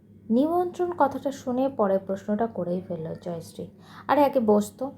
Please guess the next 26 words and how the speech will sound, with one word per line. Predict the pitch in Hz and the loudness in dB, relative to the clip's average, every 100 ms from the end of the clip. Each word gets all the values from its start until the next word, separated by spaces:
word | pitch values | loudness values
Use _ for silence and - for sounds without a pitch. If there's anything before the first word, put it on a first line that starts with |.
| - | -4
তারপর | 185 180 175 208 254 | 0 0 2 2 4
এইসব | 247 240 226 | 2 2 4
নিমন্ত্রণ | 214 190 180 180 180 180 | 4 4 0 -2 -4 -4
হবে | 175 170 175 | -4 -8 -10
খন।" | - 185 - - - - - - - - | -14 -18 -18 -20 -20 -20 -20 -20 -16 6
বন্ধুর | 214 262 262 285 302 | 10 10 8 0 0
দেখা | 220 208 226 | 0 0 -2
পেয়ে | 220 254 262 | 2 4 4
জয়শ্রী | 208 190 180 - | 2 0 -2 -6
যে | 190 185 - | -8 -8 -6
খুব | - 247 - | 0 0 -2
খুশি | - 262 - | -8 -10 0
হয়েছে | 285 285 220 196 | 4 6 4 -2
তার | 185 185 190 | 0 0 0
বলার | 175 170 165 | -2 -4 -8
অপেক্ষা | 180 180 - - - | -10 -12 -14 -14 -16
রাখে | - - | -14 -16
না। | 180 - - - - - - - | -16 -18 -20 -20 -20 -20 -20 2
তবে | 226 226 | 6 6
তার | 226 202 185 - | 6 4 2 0
থেকেও | 233 226 277 | -4 0 2
বেশি | 254 254 262 | 2 2 -6
খুশি | - 214 - 233 | -2 -2 -2 2
হয়েছে | 254 254 285 | 2 2 0
নীলাভকে | 277 269 262 185 175 156 | 2 2 2 0 -8 -10
দেখে। | 156 - | -14 -16